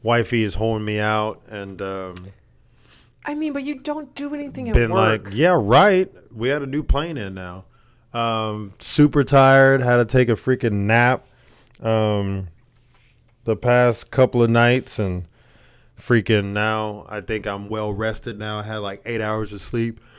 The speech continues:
Speaker 1: Uh, went to bed at about eight, woke up at four, thir-, well, almost five.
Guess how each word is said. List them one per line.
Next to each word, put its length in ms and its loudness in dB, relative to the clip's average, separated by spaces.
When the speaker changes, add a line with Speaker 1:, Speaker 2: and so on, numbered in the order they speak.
Speaker 1:
Uh, 400 -4
went 180 -6
to 60 -4
bed 300 0
at 160 -6
about 380 -6
eight, 300 0
woke 240 -8
up 80 -12
at 140 -14
four, 720 -4
thir-, 340 -4
well, 160 -6
almost 360 -8
five. 480 -4